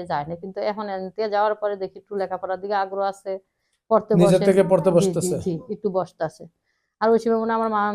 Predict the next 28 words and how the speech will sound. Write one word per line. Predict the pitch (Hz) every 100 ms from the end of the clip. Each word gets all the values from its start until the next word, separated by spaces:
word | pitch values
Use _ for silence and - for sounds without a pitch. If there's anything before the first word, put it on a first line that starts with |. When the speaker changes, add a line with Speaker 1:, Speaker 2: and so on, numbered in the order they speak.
| 208
Speaker 1:
মেয়ের | 214 226
মাথার | 214 190 196
ব্রেনটা | 196 202 226 214 -
ইয়া | 220 220
ইয়া | 226 233
ছিল | 226 240
দেখে | 254 254
ওই | 190
জন্য | 185 214
বসে | 185 - 165
নাই, | 165
আমার | 165 175 175 180
কথাবার্তাও | 220 220 202 190 185 208
শুনতে | 202 208 202
পারেনি। | 170 147 143 _ _ _ _ _ _ _ _ _ 208
এখন | 196
আল্লাহ | 196 180 180
দিলে | 196 220
অনেকটাই | 208 190 - 208
ভালো | 185 170 180 220 247
ইনশাআল্লাহ। | 202 - 190 202 240 285 226
Speaker 2:
আলহামদুলিল্লাহ। | 165 165 156 147 139 - _ _
Speaker 1:
হুজুর, | 220 220 220
উনি | 233 247
অনেক | 247 247 220
বড় | 208 220
হুজুর, | 233 226 214 269 277 _
মাওলানা | 185 190 208 208 196